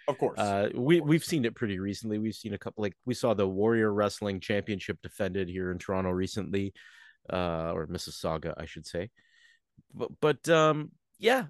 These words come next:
Speaker 2: I, I'm, I'm interested to see where Dalby's gonna go. I, I think personally, and this is not, this is not anything, I'm just, like, objectively, the first program she runs should be with Becca, 'cause I think it's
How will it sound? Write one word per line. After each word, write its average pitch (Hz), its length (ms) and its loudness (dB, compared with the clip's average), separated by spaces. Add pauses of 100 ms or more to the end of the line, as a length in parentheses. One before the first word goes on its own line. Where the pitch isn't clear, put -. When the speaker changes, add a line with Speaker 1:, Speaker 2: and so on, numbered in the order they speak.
Speaker 2:
I, 147 180 2
I'm, 175 180 2
I'm 185 160 2
interested 190 380 -2
to 170 80 -8
see 175 140 -4
where 156 120 2
Dalby's 147 340 2
gonna 151 160 0
go. 143 220 4
I, 127 240 6
I 123 140 4
think 151 300 0
personally, 139 640 2
and 104 160 2
this 113 160 -2
is 113 120 -4
not, 113 300 6 (760)
this 87 300 -12
is 110 80 -2
not 120 220 6
anything, 110 560 4
I'm 98 120 0
just, 101 180 -8 (360)
like, 117 240 0
objectively, 98 1000 0 (440)
the 120 100 4
first 143 240 2
program 143 300 6
she 135 140 0
runs 127 240 6
should 120 140 -6
be 117 100 2
with 113 140 2
Becca, 139 420 2 (640)
'cause 110 120 -2
I 107 80 6
think 110 160 0
it's - 180 -12